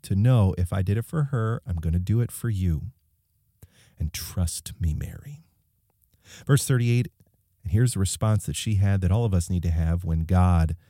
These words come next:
tells us he's gonna do something great. And Mary said, "Behold, the handmaid of the Lord. Here I am. I'm God's servant girl," she says. "Be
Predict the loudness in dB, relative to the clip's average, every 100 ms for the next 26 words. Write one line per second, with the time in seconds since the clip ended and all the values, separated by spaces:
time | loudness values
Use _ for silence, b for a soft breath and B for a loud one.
0 | b b 0 2 2 0 -4 -4 -4 0
1 | -2 0 0 0 -2 -2 -6 -2 0 0
2 | 0 2 2 0 0 -2 -2 -2 -6 -6
3 | -10 -12 -16 _ _ _ _ _ _ _
4 | _ -8 -4 -2 -2 0 0 0 -2 -4
5 | -6 -14 -20 _ _ _ _ _ _ _
6 | 0 2 4 4 4 2 -4 _ _ B
7 | B B B 2 4 4 4 0 0 2
8 | 0 0 -2 0 -2 -6 -8 -6 -2 -2
9 | -2 -4 _ _ _ _ -14 -4 -2 -2
10 | -4